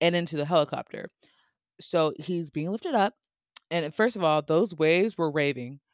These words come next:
and the wind was swaying that man back and forth.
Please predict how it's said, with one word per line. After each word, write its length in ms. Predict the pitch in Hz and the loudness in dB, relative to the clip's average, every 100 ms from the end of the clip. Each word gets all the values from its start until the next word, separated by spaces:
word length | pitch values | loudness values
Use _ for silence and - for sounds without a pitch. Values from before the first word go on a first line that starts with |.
| _ - | _ 4
and 240 | 180 180 | 4 4
the 60 | 160 | 0
wind 340 | 170 185 202 | 0 0 2
was 160 | 170 165 | 0 0
swaying 380 | - 160 165 | -4 -2 -2
that 160 | 165 156 | -2 -2
man 320 | 147 139 139 - - | -2 -4 -6 -14 -4
back 340 | 139 143 151 | 0 0 -2
and 160 | - 151 | -10 -12
forth. 440 | - 156 151 143 | -6 -2 -2 -4